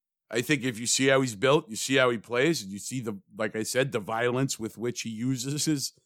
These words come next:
his big boy body, you can understand why some things tear and break and fracture.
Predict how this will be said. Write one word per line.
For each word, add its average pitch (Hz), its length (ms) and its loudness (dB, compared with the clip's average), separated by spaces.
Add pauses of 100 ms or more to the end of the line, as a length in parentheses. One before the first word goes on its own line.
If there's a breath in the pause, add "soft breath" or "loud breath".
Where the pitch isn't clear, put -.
(120)
his 127 200 -4
big 135 240 -4
boy 143 180 4
body, 139 500 4 (460)
you 110 160 -6
can 123 140 0
understand 135 680 0
why 135 160 6
some 135 220 -2
things 127 300 -2
tear 135 380 2
and 110 120 -2
break 123 340 -2
and 95 240 -8
fracture. 151 560 -4